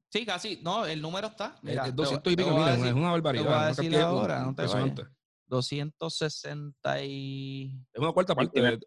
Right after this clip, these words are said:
Speaker 2: del, del workforce.
Speaker 1: Son doscientos sesenta y siete mil,
Speaker 3: y me
Speaker 1: sí.
Speaker 3: parece que esa gente, bajo la ley vigente, no acumula licencia.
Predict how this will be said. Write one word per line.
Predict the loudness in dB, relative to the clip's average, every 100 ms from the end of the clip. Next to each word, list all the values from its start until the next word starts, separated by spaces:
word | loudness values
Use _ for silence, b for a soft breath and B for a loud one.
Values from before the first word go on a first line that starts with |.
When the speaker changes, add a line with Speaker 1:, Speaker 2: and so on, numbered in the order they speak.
| -4
Speaker 2:
del, | 0
del | 2
workforce. | 2 2 0 -4
Speaker 1:
Son | -2 -4 -6
doscientos | -4 -2 -2 -4 -6 -4 -4
sesenta | -4 -4 -4 -4 -6
y | -6
siete | -6 -4 -4 -4
mil, | -4 -6 0
Speaker 3:
y | 2
me |
Speaker 1:
sí. | 4
Speaker 3:
parece | 4 2 0
que | 0
esa | 0 2
gente, | 2 0 0 2
bajo | 2 2
la | 2
ley | 2 2 0
vigente, | 0 0 -2 0 -2
no | 0 -2
acumula | -2 0 2 4 2
licencia. | 0 -4 -6 -6 -12